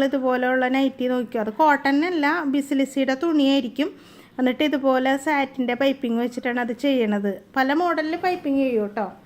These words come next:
ഇതുപോലെ ത്രെഡ് പൈപ്പിംഗ് ആണ് ഇത്തിരിയേ കാണുള്ളൂ. പക്ഷേ അതിന് അറുന്നൂറ്റമ്പത് രൂപ, എഴുന്നൂറ് രൂപയൊക്കെയാണ് ഒരു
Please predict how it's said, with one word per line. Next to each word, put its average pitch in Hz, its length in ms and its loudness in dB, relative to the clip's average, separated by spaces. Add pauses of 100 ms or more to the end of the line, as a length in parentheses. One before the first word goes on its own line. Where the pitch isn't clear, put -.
(480)
ഇതുപോലെ 262 360 0
ത്രെഡ് 302 300 0
പൈപ്പിംഗ് 247 400 -2
ആണ് 285 140 2
ഇത്തിരിയേ 294 360 0
കാണുള്ളൂ. 262 580 2 (460)
പക്ഷേ 247 220 -4 (120)
അതിന് 254 280 0 (200)
അറുന്നൂറ്റമ്പത് 254 640 0
രൂപ, 311 120 4
എഴുന്നൂറ് 285 380 2
രൂപയൊക്കെയാണ് 254 520 -2
ഒരു 240 80 -4